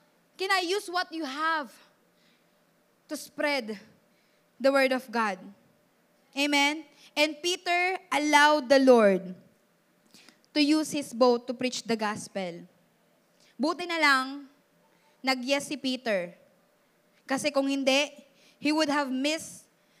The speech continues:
the greatest fishing experience of his life. Kung nag-no siya, hindi niya ma-experience yung greatest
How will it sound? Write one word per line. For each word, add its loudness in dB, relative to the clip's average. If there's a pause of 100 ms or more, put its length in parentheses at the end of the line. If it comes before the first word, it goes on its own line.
(140)
the 0
greatest -2
fishing -4
experience -6
of -12
his -8
life. -12 (1300)
Kung -2
nag-no 2
siya, 2 (140)
hindi -4
niya -2
ma-experience -2
yung -6
greatest -6